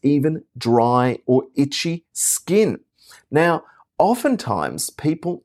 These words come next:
notice that their symptoms go away after they leave these contaminated or polluted environments. However,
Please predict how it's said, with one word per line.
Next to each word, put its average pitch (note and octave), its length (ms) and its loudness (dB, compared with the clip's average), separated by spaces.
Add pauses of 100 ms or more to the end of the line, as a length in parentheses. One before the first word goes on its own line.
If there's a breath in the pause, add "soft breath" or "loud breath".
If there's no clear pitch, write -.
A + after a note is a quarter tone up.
notice D#3+ 580 0
that - 220 -6
their A#2+ 120 -2
symptoms F#3+ 760 -4 (140)
go B2+ 280 2
away A2+ 600 -2 (320 loud breath)
after D#3+ 360 -2
they A2+ 260 0
leave B2 880 0 (260 soft breath)
these C#3+ 640 0 (180 soft breath)
contaminated A#2+ 760 -2
or G2 240 -2
polluted A#2 720 0
environments. A2 1040 -2 (640 soft breath)
However, E3 720 2